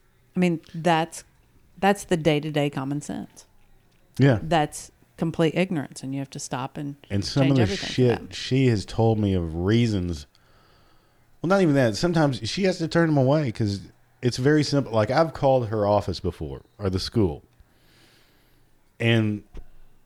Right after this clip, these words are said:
Speaker 2: and it gives you a message before it switches you over to, for the phone to ring.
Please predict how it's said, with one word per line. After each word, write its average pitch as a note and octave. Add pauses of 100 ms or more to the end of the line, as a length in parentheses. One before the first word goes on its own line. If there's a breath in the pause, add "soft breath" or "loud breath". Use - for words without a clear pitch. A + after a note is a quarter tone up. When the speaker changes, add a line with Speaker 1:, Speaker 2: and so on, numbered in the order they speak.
(240)
Speaker 2:
and A#2
it A2+
gives C3
you B2+
a G#2
message G#2+
before G2
it F2+
switches G2+
you G2
over F2
to, -
for G#2
the F#2
phone B2
to F2+
ring. C#2+